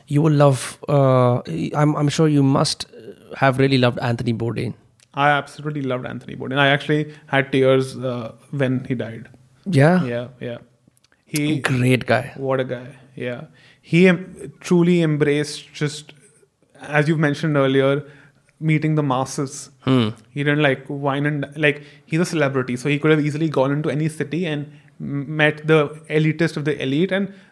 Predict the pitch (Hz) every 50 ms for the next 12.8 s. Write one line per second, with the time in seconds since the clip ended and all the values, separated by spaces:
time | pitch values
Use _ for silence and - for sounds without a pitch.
0 | _ - 175 190 208 202 214 208 214 208 220 226 214 220 - - - 170 175 175
1 | 175 175 175 175 185 180 165 202 196 165 202 190 196 175 147 135 139 - - 170
2 | 190 185 202 170 151 151 156 160 156 147 151 151 160 156 156 - - - - _
3 | - - 131 151 156 165 156 156 156 160 143 151 151 151 160 165 165 151 139 139
4 | 151 151 151 147 143 143 147 147 147 147 143 151 151 147 147 151 151 147 147 151
5 | 143 160 151 147 143 139 - 147 139 135 - 151 143 135 127 127 127 127 123 123
6 | 123 127 127 127 123 120 117 113 - - - _ _ - 156 143 135 135 135 131
7 | 135 139 143 - - 151 147 147 147 165 165 143 139 139 139 139 147 151 147 147
8 | 135 127 131 139 131 - 135 131 131 143 160 185 196 202 185 - 143 151 165 165
9 | - 135 127 127 127 135 131 131 123 120 120 - 117 113 107 - - 65 - -
10 | _ _ _ _ _ _ _ _ _ _ _ _ _ _ _ _ _ _ _ _
11 | _ _ _ - - - 180 165 156 151 151 165 - - 233 - - - 131 127
12 | 135 131 131 135 135 - 143 139 131 127 117 110 107 101 85 -